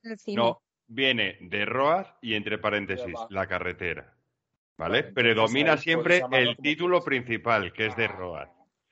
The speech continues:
Speaker 2: Es igual que de Martian, Marte, que también viene con paréntesis y todo eso.
Speaker 3: Eso es una chuminada, o sea, ¿eso pa' qué se hace? O sea,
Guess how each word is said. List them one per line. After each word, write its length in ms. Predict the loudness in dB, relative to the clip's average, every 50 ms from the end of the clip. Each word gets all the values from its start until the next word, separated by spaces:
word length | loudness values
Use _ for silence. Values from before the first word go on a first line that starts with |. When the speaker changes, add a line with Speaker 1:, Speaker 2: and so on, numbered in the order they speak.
| _ _
Speaker 2:
Es 220 | -2 -2 0 0 2
igual 360 | 0 2 4 4 4 4 2
que 240 | -2 0 0 0 -2
de 180 | -2 -2 -2 0
Martian, 580 | 2 2 2 2 0 -2 -2 -2 -2 -4 -6 -12 _
Marte, 580 | -10 -4 -4 -4 -4 -4 -8 -14 -18 -18 -18 _ _ _ _ _ _ _ _ _
que 100 | -8 -8
también 320 | -6 -6 -6 -6 -6 -6 -4
viene 220 | -4 -4 -4 -4
con 200 | -6 -6 -8 -6
paréntesis 520 | -6 -4 -4 -4 -6 -6 -10 -10 -10 -14 -16
y 80 | -14
todo 240 | -12 -10 -10 -10 -10
eso. 160 | -12 -16 -20 _ _ _ _ _ _ _ _ _ _
Speaker 3:
Eso 120 | -16 -16
es 120 | -16 -16 -16
una 180 | -16 -16 -14 -14
chuminada, 580 | -14 -16 -16 -16 -16 -12 -8 -6 -4 -4 -6 -8 _
o 40 | -20
sea, 340 | -18 -16 -14 -12 -12 -12 -12
¿eso 220 | -12 -12 -12 -8
pa' 120 | -6 -6 -4
qué 120 | -2 -2
se 180 | 0 4 4 4
hace? 280 | 4 2 -4 _ -20
O 20 | -20
sea, 640 | _ _ _ _ _ _ _ _ _ _ _ _ _